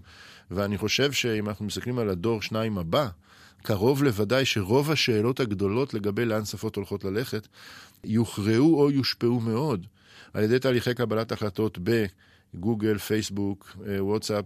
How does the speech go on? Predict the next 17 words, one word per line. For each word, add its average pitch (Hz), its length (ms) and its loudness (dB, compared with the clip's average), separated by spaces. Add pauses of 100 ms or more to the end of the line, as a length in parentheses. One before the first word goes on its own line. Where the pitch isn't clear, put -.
(120)
ומייקרוסופט 98 960 -2
ועוד 101 420 -2
כמה 113 240 -2
מקומות, 120 680 0 (500)
כי 107 220 0
השפה 98 760 0
כטכנולוגיה 113 720 -2
תקשורת 139 600 -2 (580)
הפכה 139 380 0
במידה 120 420 0
מסוימת, 120 840 -2
במובן 98 680 0
הזה, 101 380 0 (680)
להיות 110 460 2
חלק 135 540 0
מארגז 117 1000 -2
הכלים 120 580 -2